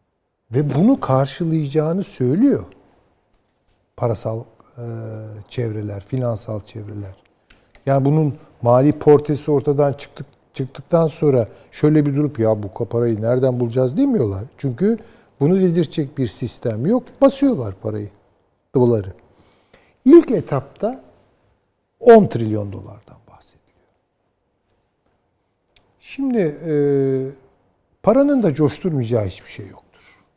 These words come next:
Yani paranın evet, e, ne kadar değerli olduğu, ne kadar sağlam olduğu daha sonra anlaşılır da. Ama bir parasal bolluk yeni bir çılgınlık yaptırtır.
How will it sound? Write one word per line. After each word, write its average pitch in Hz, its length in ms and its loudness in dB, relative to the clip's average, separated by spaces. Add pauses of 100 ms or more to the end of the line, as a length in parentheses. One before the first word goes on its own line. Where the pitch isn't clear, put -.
(240)
Yani 98 220 -20 (160)
paranın 151 420 2
evet, 135 520 -2 (440)
e, 131 60 -12 (420)
ne 143 100 0
kadar 139 500 -4
değerli 135 440 2
olduğu, 135 420 -2
ne 107 80 -6
kadar 120 320 -4
sağlam 135 600 0
olduğu 135 380 0
daha 139 160 6
sonra 143 260 2
anlaşılır 180 640 -4
da. 104 140 -6 (1200)
Ama 143 220 2 (260)
bir 233 240 4 (120)
parasal 143 600 0
bolluk 139 480 2 (1120)
yeni 180 280 2
bir 208 160 -2
çılgınlık 135 520 -6
yaptırtır. - 840 -12